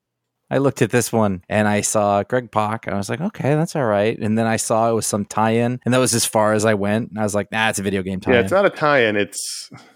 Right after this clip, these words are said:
Speaker 2: yeah, it's
Speaker 1: I know. I'm
Speaker 2: well,
Speaker 1: not
Speaker 2: it is
Speaker 1: saying
Speaker 2: a,
Speaker 1: I'm
Speaker 2: I guess
Speaker 1: right.
Speaker 2: it is a tie-in technically. So this was, Mech Cadet U was two thousand and seventeen. Oof, boy. That's a long time ago.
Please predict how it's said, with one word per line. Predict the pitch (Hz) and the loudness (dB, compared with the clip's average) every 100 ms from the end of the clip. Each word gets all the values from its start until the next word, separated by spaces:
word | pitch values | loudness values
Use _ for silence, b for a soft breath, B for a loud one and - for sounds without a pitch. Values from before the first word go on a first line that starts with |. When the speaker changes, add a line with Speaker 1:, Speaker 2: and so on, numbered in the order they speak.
| B | B
Speaker 2:
yeah, | 107 98 95 | -4 0 0
it's | 98 - - | -2 -6 -4
Speaker 1:
I | 147 | -2
know. | 165 147 _ _ _ _ 135 | -2 -4 _ _ _ _ 0
I'm | 175 | 4
Speaker 2:
well, | |
Speaker 1:
not | 202 | 4
Speaker 2:
it | |
is | 156 | 4
Speaker 1:
saying | 214 | 4
Speaker 2:
a, | |
Speaker 1:
I'm | 151 139 | 4 4
Speaker 2:
I | 156 | 4
guess | - | 2
Speaker 1:
right. | - | 0
Speaker 2:
it | 156 | 2
is | 160 | 2
a | 135 | 0
tie-in | - 104 101 | 0 0 0
technically. | 95 101 98 - | -2 -2 -4 -2
So | 151 143 | 0 0
this | 151 | 0
was, | 175 139 - | 0 -2 -2
Mech | 147 170 | -2 0
Cadet | 175 151 | 2 2
U | 123 135 | 4 4
was | 104 | 2
two | - | 0
thousand | 120 117 107 98 | 2 4 2 0
and | 82 | -6
seventeen. | - - - 110 101 - - - - - - _ _ _ _ _ - - | -8 -6 -2 -2 -4 -8 -10 -10 -10 -12 -14 _ _ _ _ _ 0 2
Oof, | - - | 2 -2
boy. | - 98 95 - - _ _ _ - | 0 2 0 -6 -20 _ _ _ -16
That's | - - | -10 -4
a | |
long | - | -2
time | - 185 | 0 0
ago. | - - | -2 -4